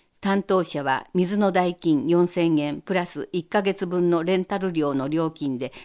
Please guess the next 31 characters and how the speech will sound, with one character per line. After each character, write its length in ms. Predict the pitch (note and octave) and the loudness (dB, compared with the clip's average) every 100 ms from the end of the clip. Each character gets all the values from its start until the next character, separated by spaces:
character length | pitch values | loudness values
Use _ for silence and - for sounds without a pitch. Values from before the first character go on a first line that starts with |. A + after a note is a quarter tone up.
| - | -10
説 280 | D#3 D#3 | -8 -2
明 180 | E3 C3 | -2 0
し 120 | C#3 | -4
て 80 | - | -10
い 120 | C3 | -12
た。 200 | A#2+ C3 - _ _ - - - _ _ _ | -12 -14 -16 _ _ -20 -20 -20 _ _ _
セ 200 | - G#3+ | -2 0
ン 60 | G#3 | 0
タ 200 | - D#3 | 0 -2
ー 60 | |
か 120 | - D#3+ | -2 -2
ら 120 | C#3+ | 0
の 140 | C#3+ | -2
電 240 | C#3 E3 D#3+ | 0 0 2
話 140 | D3+ | 2
に 260 | C#3+ C#3 - _ - | 0 -2 -6 _ -6
事 160 | D#3+ | -2
業 180 | F3 G3 | 2 0
者 220 | F3 C#3 | 0 -8
か 120 | - B2 | -8 -6
ら、 180 | A#2+ - _ _ _ | -6 -8 _ _ _
「契 180 | - G3+ | 0 2
約 220 | G#3 G#3 | 2 2
内 300 | F#3+ G3 F#3 | 0 2 0
容 140 | E3 C#3+ | 0 0
に 160 | C#3+ | -2
不 60 | - | -2
足 280 | F#3+ F3 E3 | -4 -2 -2
は 160 | D#3+ | -2
な 160 | D3+ C3+ | -2 -4
い。 160 | A2 | -6